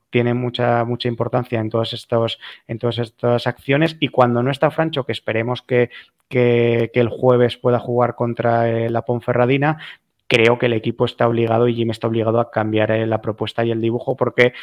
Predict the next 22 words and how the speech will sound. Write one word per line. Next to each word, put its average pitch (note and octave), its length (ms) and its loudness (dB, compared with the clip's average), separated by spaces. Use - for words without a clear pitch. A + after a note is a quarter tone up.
su A#2 380 -2
sustituto B2 640 -4
natural, C3 360 4
que A#2+ 80 -2
sería B2 320 2
James, C3 400 2
eh, G#2+ 240 -8
bueno, G#2 240 -6
pues, - 220 -10
eh, G#2+ 240 -6
demuestra G#2+ 500 -2
que, G#2+ 320 2
que G#2+ 160 -2
no A2+ 220 2
está A2 340 4
para, A2+ 380 6
para A2+ 140 4
esas A2+ 240 0
exigencias A2+ 640 0
y A#2+ 80 0
para A2 240 4
esa, A2+ 340 2